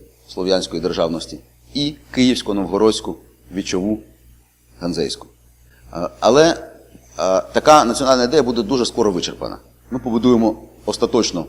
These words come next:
окрему, незалежну, неколоніальну державу,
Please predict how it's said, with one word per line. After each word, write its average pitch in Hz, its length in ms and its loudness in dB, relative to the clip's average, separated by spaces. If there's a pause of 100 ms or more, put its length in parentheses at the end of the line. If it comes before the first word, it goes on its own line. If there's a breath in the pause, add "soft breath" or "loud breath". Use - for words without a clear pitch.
(140)
окрему, 101 540 0 (560)
незалежну, 98 680 0 (240)
неколоніальну 95 840 2
державу, 98 480 0